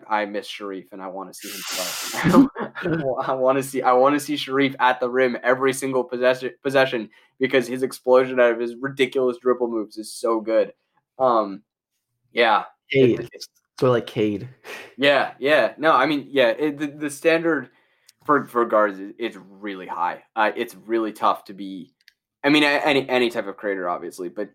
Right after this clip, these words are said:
Speaker 1: to be s-, like, w-, one-, once you lose size, you, you really, you gotta be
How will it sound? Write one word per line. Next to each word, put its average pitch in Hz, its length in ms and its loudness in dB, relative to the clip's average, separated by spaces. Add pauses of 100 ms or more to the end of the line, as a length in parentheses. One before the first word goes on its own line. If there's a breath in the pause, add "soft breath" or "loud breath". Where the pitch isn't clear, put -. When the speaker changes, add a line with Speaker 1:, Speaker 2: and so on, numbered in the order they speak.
Speaker 1:
to 127 80 -12
be 120 120 -2
s-, - 240 -10
like, 110 160 2
w-, 110 180 -4
one-, 117 360 0
once 123 260 2
you 110 160 -6
lose 101 240 -6
size, 90 460 -2
you, 90 400 -12 (260)
you 82 240 -16
really, 65 260 -18 (120)
you 78 100 -20
gotta - 300 -14
be 62 260 -20